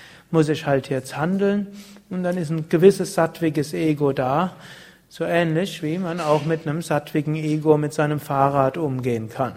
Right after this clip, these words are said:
hm? Es ist ein Fahrrad und man kümmert sich ums Fahrrad. Mit dem Fahrrad kann man irgendwo hinfahren, aber ich bin nicht das Fahrrad.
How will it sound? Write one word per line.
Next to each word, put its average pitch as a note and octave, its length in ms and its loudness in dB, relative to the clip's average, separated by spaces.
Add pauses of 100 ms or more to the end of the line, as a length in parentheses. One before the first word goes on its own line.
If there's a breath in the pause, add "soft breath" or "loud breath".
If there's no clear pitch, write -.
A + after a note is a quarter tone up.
(320)
hm? E3 160 -8 (720 loud breath)
Es - 80 -14
ist A#2 80 -6
ein A#2 100 -8
Fahrrad F3+ 640 -2 (160)
und G3+ 160 -4
man D#3 140 -6
kümmert F3 340 0
sich D#3+ 200 -4
ums D#3 200 -4
Fahrrad. D3+ 560 0
Mit E3+ 100 -6
dem D#3+ 120 -4
Fahrrad D3 540 0
kann D3 120 -2
man C#3+ 160 -2
irgendwo C3 380 -2
hinfahren, C#3+ 640 -6 (360 loud breath)
aber C#3 200 0
ich E3 320 -4
bin C3+ 160 0
nicht C3 300 -6
das A#2 180 -4
Fahrrad. G2+ 600 -10